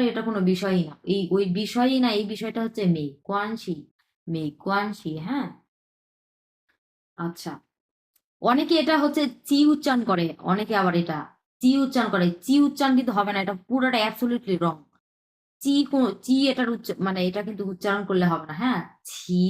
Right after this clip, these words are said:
উচ্চারণ করতে হবে আপনাকে, ছি। এবং তিন নাম্বার টোন মানে হচ্ছে ঢেউ খেলানো হবে। হ্যাঁ,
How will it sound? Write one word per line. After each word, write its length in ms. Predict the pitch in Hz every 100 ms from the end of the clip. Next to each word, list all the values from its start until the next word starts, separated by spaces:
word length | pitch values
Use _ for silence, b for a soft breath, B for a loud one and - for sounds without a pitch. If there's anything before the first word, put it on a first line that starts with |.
| 220 220
উচ্চারণ 260 | - 196
করতে 220 | 180 175 170
হবে 140 | 160 151
আপনাকে, 240 | 156 151 147 - -
ছি। 260 | - 170 156 156 170 185 B B B 180
এবং 200 | 202 254 381 - -
তিন 180 | 240 240 240
নাম্বার 260 | 220 196 180
টোন 140 | 160 160 165
মানে 160 | 175 208
হচ্ছে 200 | 214 - 254 180 -
ঢেউ 280 | 165 180 190 202
খেলানো 400 | 208 196 185 185 170
হবে। 220 | 160 156 147 170
হ্যাঁ, 200 | 247